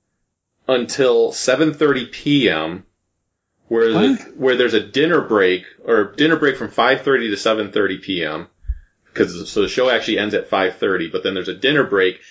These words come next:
Speaker 1: and then there's jam all night from seven thirty P M to one A M. They're gonna have a masquerade, a cosplay pageant, a truly outrageous wedding, karaoke, disco,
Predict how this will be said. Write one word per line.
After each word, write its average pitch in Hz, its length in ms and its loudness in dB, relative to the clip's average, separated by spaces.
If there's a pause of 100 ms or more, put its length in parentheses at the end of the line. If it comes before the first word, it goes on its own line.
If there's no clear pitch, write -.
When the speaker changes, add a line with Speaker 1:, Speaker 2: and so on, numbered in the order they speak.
(160)
Speaker 1:
and 113 240 -2
then 143 220 2
there's 123 300 0
jam 123 560 0
all 127 320 2
night 113 480 -2 (1080)
from 113 160 0
seven 143 440 0
thirty 143 260 0
P 127 260 -10
M 113 140 -6
to 98 100 -4
one 104 320 -4
A 127 200 -2
M. 95 500 -2
They're 107 120 2
gonna 107 120 0
have 98 80 -4
a 95 80 -2
masquerade, 120 760 0
a - 100 -4
cosplay 123 680 -2
pageant, 110 480 0
a - 80 -2
truly 131 400 -2
outrageous 113 540 -2
wedding, 104 420 -2
karaoke, 117 760 -2
disco, 117 440 -4